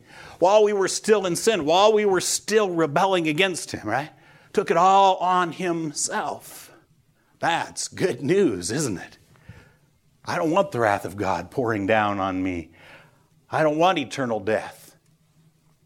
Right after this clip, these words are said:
And so God has prepared a way through Jesus Christ. And of course, you could all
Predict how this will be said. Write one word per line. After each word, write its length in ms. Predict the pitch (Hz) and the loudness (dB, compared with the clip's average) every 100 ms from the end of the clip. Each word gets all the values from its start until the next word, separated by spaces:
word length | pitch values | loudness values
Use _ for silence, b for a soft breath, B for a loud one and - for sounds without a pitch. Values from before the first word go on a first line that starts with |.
| _ _ _ _ _ | _ _ _ _ _
And 100 | 92 | -20
so 100 | - | -18
God 420 | 87 110 147 139 120 | -8 -4 -2 -2 0
has 280 | 117 117 | -2 -2
prepared 640 | - - 123 - - 139 127 | -6 -18 -18 -10 -4 -2 -2
a 60 | |
way 460 | 113 135 113 90 85 - | 0 0 2 -2 -6 -16
through 320 | - 147 151 | -8 -2 -2
Jesus 420 | 123 131 131 123 | -2 -2 -4 -4
Christ. 460 | - 175 151 - - | -4 0 0 0 -4
And 60 | 120 | -4
of 40 | |
course, 220 | 147 139 | -2 -2
you 80 | 135 | -2
could 100 | 143 | 2
all 300 | 147 151 - | 4 2 0